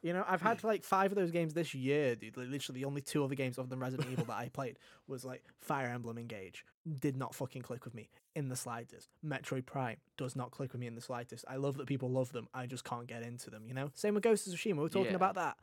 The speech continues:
Speaker 1: I love that people love Ghost of Tsushima, and I'm really happy that people really like it.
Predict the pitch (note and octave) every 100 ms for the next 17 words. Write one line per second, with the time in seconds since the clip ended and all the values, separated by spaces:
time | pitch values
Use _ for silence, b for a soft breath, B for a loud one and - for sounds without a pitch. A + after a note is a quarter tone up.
0 | B B B _ F3 G#3+ B3+ A3+ F3 C#3+
1 | D3+ - b D3+ - F3 D3+ F#3 D3 D3+
2 | C3 C3+ C3 - - A#2+ B2 A2 E2+ -
3 | C3+ C3+ D3+ F3 D3+ F#3 F#3 C3 B2+ D3+
4 | _ - - D3 C3+ D3+ C#3+ C#3+ D3 C3
5 | - -